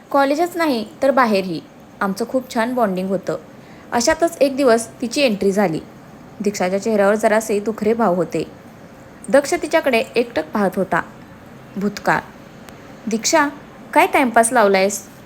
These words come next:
अभ्यास करायचा सोडून तुमचं काय चाललंय हे मूव्ही आणि सॉन्ग्स? जरा तरी सिरियस व्हा यार."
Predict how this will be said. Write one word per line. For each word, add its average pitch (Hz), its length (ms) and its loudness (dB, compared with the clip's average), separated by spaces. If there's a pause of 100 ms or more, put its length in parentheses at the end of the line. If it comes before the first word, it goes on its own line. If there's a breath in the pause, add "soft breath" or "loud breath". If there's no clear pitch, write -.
(120)
अभ्यास 254 300 -2
करायचा 302 360 2
सोडून 302 380 -2
तुमचं 277 220 -2
काय 302 200 0
चाललंय 247 280 -2
हे 247 120 0
मूव्ही 233 300 0
आणि 214 200 0
सॉन्ग्स? 202 420 -4 (560)
जरा 240 260 2
तरी 330 140 0
सिरियस 269 380 0
व्हा 254 120 4
यार." 196 280 2